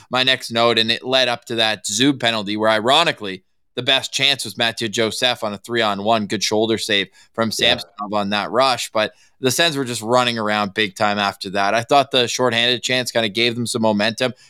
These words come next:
Speaker 1: There was that really nice play by Brady Tkachuk in tight,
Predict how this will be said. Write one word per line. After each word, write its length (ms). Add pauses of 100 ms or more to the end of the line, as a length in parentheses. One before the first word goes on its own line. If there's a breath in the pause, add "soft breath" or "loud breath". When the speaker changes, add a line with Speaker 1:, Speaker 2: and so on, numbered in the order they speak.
Speaker 1:
There 80
was 100
that 200
really 220
nice 240
play 280
by 160
Brady 280
Tkachuk 440
in 120
tight, 320